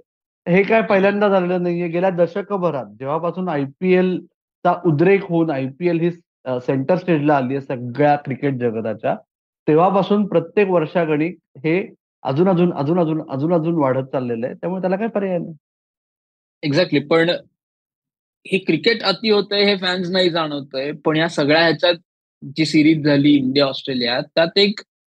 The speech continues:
Speaker 2: नवीन कॅप्टन होता. त्याचा कॅप्टनची तू, अ, काय ॲनालिसिस कसा करशील?
Speaker 1: अ, नवीन कॅप्टन हा by choice नव्हता. हा पहिला मुद्दा.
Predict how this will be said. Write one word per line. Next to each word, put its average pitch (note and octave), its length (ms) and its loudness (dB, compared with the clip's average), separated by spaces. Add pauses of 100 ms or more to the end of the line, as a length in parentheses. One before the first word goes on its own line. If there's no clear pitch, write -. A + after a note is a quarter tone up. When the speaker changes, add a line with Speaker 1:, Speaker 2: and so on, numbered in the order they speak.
(140)
Speaker 2:
नवीन F3+ 380 2
कॅप्टन F#3+ 360 0
होता. C3+ 400 -2 (720)
त्याचा D3 260 2 (540)
कॅप्टनची F#3+ 460 0
तू, F3+ 440 -4 (120)
अ, D3 300 0 (360)
काय E3 360 2 (180)
ॲनालिसिस G#3 440 0
कसा D#3+ 220 -2
करशील? C3+ 340 -6 (1500)
Speaker 1:
अ, C3+ 260 4 (120)
नवीन E3 460 4
कॅप्टन G#3 600 2
हा E3 380 2
by D#3+ 160 4 (120)
choice C#3+ 260 -2
नव्हता. B2+ 440 -6 (1900)
हा D3+ 60 2
पहिला D3 320 2
मुद्दा. G#2+ 340 -2